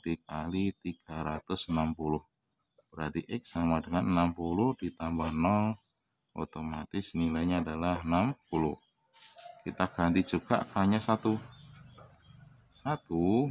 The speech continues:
berarti X sama dengan enam puluh ditambah satu kali tiga ratus enam puluh. X berarti enam puluh ditambah tiga ratus enam puluh. Ketemu empat ratus dua puluh.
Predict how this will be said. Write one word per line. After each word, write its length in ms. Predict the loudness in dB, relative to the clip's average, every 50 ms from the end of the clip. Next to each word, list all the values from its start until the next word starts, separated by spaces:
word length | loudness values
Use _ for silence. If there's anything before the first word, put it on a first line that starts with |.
| -2
berarti 640 | -2 -2 -2 0 0 0 0 0 -2 -2 -4 -4 -4 -4 _ -8
X 320 | -8 -8 _ -14 -4 0 2
sama 320 | 4 4 4 4 2 0
dengan 640 | -4 -6 -4 -2 0 2 2 2 4 2 2 0 -2 _ _ _ _ _ _ _ _ _
enam 260 | -2 2 4 4 4 4 2
puluh 480 | 0 -2 0 2 2 2 2 2 0 -2 _ _ _ _ _ _ _ _ _ _ _ _ _ _ _
ditambah 580 | _ -4 -4 -2 0 0 0 0 0 -2 -4 -6
satu 540 | -4 -2 0 0 0 -2 -2 _ -2 -2 0
kali 320 | _ -2 0 0 0 -2
tiga 400 | -4 _ -10 -14 -10 -10 -10 -8
ratus 320 | -8 -8 -8 -6 -4 0 2
enam 120 | 2 4 4
puluh. 180 | 2 0 -2 -6 -14 _ _ _ _ _ _ -20 _ _ _ _ -20 -20 _ _ _ _
X 260 | -2 -2 -2 -2 -8 -8 -4
berarti 400 | -2 0 0 -2 -2 _ -2 0
enam 300 | 2 2 2 2 0 -2
puluh 480 | -4 -4 -2 0 2 2 2 2 0 -2 _ _
ditambah 800 | -6 -6 -6 -6 -8 -10 -8 -8 -8 -6 -6 -6 -8 -8 _
tiga 420 | -6 -6 -6 -6 -8 -8 -6 -4 -4
ratus 480 | -4 -4 -4 -4 -6 -10 -8 -6 -6
enam 240 | -2 -2 0 0 -2
puluh. 400 | -4 -6 -4 -2 -2 -2 -2 -4 _ _ _ _ _ _ _ _ _ _ _ _ _ _
Ketemu 480 | -8 -8 -6 _ -2 0 2 2 2 2
empat 400 | 0 -2 -2 -2 -4 _ -8 -8 -4
ratus 580 | -2 -2 -2 -2 -2 _ -4 -4 -4 -4 -6 -12
dua 240 | -8 -4 -4 -4 -4
puluh. 400 | -4 -4 -2 0 0 0 -2